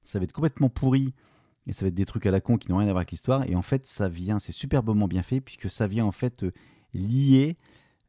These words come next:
euh, les questions, les interrogations pou-, qu'on pouvait avoir entre l'épisode trois et l'épisode quatre. Et puis surtout, dedans, on retrouve, euh, majestueusement, majestueusement un Dark Vador. Euh,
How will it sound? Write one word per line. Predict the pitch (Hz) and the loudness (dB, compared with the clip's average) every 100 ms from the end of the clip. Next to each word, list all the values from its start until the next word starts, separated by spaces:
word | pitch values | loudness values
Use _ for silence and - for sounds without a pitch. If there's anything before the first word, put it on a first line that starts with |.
| - | -6
euh, | 87 87 90 87 90 90 | -2 0 0 0 0 2
les | 104 | 0
questions, | 98 123 - 127 127 | 2 0 2 4 4
les | 92 | 4
interrogations | 98 107 101 - 127 | 0 -2 0 2 2
pou-, | 110 98 104 - | 2 0 0 -4
qu'on | 101 | 0
pouvait | 107 | 4
avoir | 107 117 | 4 4
entre | - | 0
l'épisode | 90 87 95 92 | -2 -2 -2 -2
trois | - 123 | 0 0
et | 104 | 0
l'épisode | - - | -4 -8
quatre. | - 110 - - - _ _ _ _ - | -4 -4 -6 -20 -20 _ _ _ _ -12
Et | 87 | -8
puis | - | -4
surtout, | 80 82 101 | -4 -4 0
dedans, | 92 101 | 2 2
on | |
retrouve, | - 110 95 85 | 0 -2 0 2
euh, | 85 95 98 - 120 | 0 -4 -10 -10 0
majestueusement, | 104 92 - - 98 92 98 - | 2 0 -4 0 2 2 2 0
majestueusement | 90 107 117 90 95 - - 95 87 95 92 | 0 4 4 2 -4 -6 -4 -4 -2 0 0
un | 78 73 | 0 -2
Dark | 76 110 92 | -2 -2 0
Vador. | 92 87 107 _ _ _ _ _ - | 2 2 -2 _ _ _ _ _ -20
Euh, | - | -18